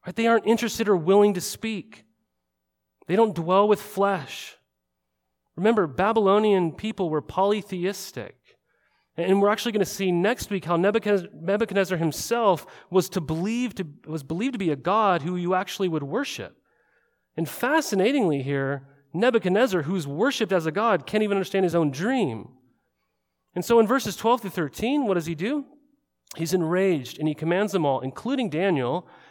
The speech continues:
and his friends that we met in chapter one, his three friends, he, they're commanded to be destroyed. All right, so here's what we see here. God is speaking.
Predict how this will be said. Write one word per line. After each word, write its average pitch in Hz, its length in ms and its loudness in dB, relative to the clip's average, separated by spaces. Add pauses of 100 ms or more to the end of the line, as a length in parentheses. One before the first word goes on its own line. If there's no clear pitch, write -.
(100)
and 165 140 0
his 147 100 -6
friends 190 300 0
that 190 60 -2
we 170 80 2
met 165 160 2
in 147 40 -4
chapter 143 340 -6
one, 127 360 -4
his 123 160 -14
three 170 160 -6
friends, 123 400 -8 (300)
he, 170 160 -6
they're 156 120 -4
commanded 156 320 0
to 135 60 -8
be 131 80 -6
destroyed. 113 540 -12
All - 1500 -18
right, - 40 -2
so 196 120 -4
here's 247 220 -2
what 202 100 -2
we 139 80 -4
see 254 300 -8
here. 147 120 -4
God 196 220 -2
is - 60 -6
speaking. - 560 -12